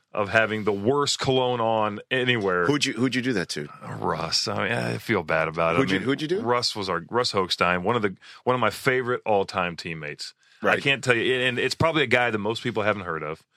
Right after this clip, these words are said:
Speaker 1: He had the backup role for a long time, filled in.
Speaker 2: Well, Warren Sapp made him famous one Super Bowl.
Speaker 1: Warren Sapp did make him famous.
Speaker 2: I believe.
Speaker 1: And he played his heart out. I mean, the guy stepped in for Damian Woody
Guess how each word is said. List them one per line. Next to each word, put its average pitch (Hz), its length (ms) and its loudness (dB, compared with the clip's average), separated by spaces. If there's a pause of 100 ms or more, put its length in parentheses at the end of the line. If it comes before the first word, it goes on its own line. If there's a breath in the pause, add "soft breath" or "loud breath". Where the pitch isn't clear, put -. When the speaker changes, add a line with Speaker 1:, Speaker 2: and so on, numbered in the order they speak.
(320 soft breath)
Speaker 1:
He 120 120 -2
had 120 120 2
the 110 80 0
backup 110 500 2
role 107 220 2
for - 120 -4
a 95 60 2
long 95 220 0
time, 85 320 -2
filled 143 400 -2
in. 131 280 -2
Speaker 2:
Well, 92 160 0
Warren 123 280 2
Sapp 143 280 2
made 104 180 4
him 92 100 -4
famous 92 420 -2
one 87 140 -4
Super - 300 -4
Bowl. 78 280 -8
Speaker 1:
Warren 90 220 -8
Sapp 82 220 -2
did 90 140 -2
make 82 140 -6
him 82 120 -12
famous. 78 340 -6
Speaker 2:
I 104 80 4
believe. 82 580 -4
Speaker 1:
And 113 140 2
he 117 140 2
played 117 500 -2
his 92 300 -4
heart 107 380 2
out. 76 200 -4
I 104 40 2
mean, 123 160 -2
the 131 80 2
guy 139 240 0
stepped 123 360 -4
in 117 100 -2
for 104 100 -6
Damian 98 360 -2
Woody 95 320 0